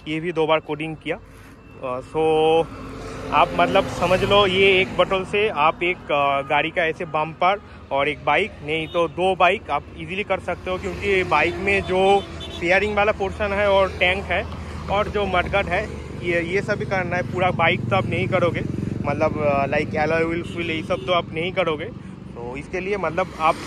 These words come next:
एक बटन से दो बार दो bike को, मतलब दो coating दो बाइक का आप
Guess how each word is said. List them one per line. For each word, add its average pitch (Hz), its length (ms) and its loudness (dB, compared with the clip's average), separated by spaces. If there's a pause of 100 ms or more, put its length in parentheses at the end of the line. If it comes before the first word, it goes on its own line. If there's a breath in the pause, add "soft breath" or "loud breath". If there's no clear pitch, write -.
(260)
एक 185 200 -2
बटन 202 240 2
से 226 280 2
दो 175 260 0
बार 196 260 6
दो 175 220 -2
bike 170 240 4
को, 233 260 0 (880)
मतलब 156 260 2 (440 loud breath)
दो 165 280 4
coating 190 440 0
दो 165 160 4
बाइक 170 220 2
का 180 100 2
आप 170 80 0